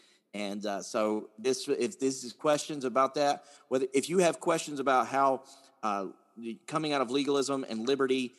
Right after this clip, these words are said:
uh, work with the First Corinthians twelve passage and the Romans fourteen passage, or I'm sorry, First Corinthians eight passage,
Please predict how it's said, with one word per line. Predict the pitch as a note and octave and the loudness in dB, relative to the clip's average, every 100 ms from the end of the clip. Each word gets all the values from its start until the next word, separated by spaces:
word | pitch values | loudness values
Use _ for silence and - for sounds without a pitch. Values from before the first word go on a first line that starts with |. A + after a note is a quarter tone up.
| - _ G2+ | -20 _ -8
uh, | G2 | -6
work | G#2 C3+ D3 C#3 B2 | 0 4 4 4 2
with | A#2+ A#2 | 2 0
the | A#2 G#2+ | -6 -4
First | D3+ C#3 - | 0 0 0
Corinthians | C#3 C3 B2+ B2 A2+ - | -4 -4 -2 -2 -4 -4
twelve | A2+ C#3 C3+ | 0 0 0
passage | - B2 B2 C3 A2+ | 0 -2 0 -2 -4
and | G#2+ A2 | -4 -4
the | |
Romans | A2+ A#2+ A2 | -2 -2 -4
fourteen | - G#2+ - C#3 | -6 -6 -6 -8
passage, | A#2+ B2+ B2 B2+ A2 - _ _ - | -2 -2 -2 -4 -6 -10 _ _ 0
or | A#2 | 0
I'm | - | 0
sorry, | C3 A#2 | 0 0
First | - C#3 - | 0 -4 -4
Corinthians | C3+ A#2+ A2+ G#2 | -8 -8 -6 -2
eight | C3 C3+ | -2 -2
passage, | C3 B2+ C3 B2+ | -2 -2 -2 -8